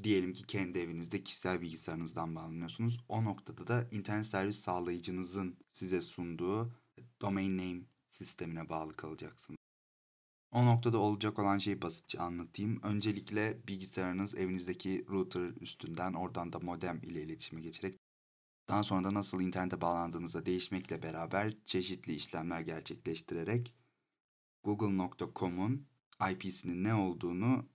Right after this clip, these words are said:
internet servis sağlayıcınızın isim sunucusundan isteyecek. Bunu yaparken bu isteğin yanına bir de istek kimliği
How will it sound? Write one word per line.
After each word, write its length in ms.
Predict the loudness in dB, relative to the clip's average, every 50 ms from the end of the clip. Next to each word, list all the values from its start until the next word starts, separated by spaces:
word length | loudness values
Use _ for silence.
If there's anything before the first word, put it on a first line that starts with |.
| _ _ _ -6
internet 340 | -4 -2 0 0 0 0 0
servis 300 | 0 0 0 0 0 -4
sağlayıcınızın 1080 | -4 -2 0 0 0 0 -2 -2 -2 -2 -2 -2 -4 -4 -2 2 4 6 6 4 2 -4 _ _ _ _ _ _ _ _ _ -18 -16
isim 460 | -14 -12 -8 -4 -2 0 0 -2 -4 -8 -10
sunucusundan 880 | -8 -4 -4 -4 -4 -4 -6 -6 -6 -6 -6 -4 -2 0 0 0 -2 -4 -8 _ _ _ _ _ _ _
isteyecek. 640 | -8 -8 -8 -6 -6 -6 -4 -4 -6 -6 -6 -2 2
Bunu 120 | 4 8 8
yaparken 680 | 8 8 8 6 6 4 4 4 2 2 2 2 0 -2 -2 0
bu 140 | 0 2
isteğin 400 | 0 0 -4 0 2 4 4 4
yanına 340 | 4 4 4 4 4 4 4
bir 120 | 2 2 2
de 240 | 2 4 2 2 -2 -6 -16 _ _ _ _ _ _ -10
istek 580 | -10 -4 2 4 4 4 4 2 -6 -14 -18 _ _ _ _ _ _ _ _ _ _ _ _ _ _ -8
kimliği 600 | -2 0 2 2 2 2 0 0 0 -2 -4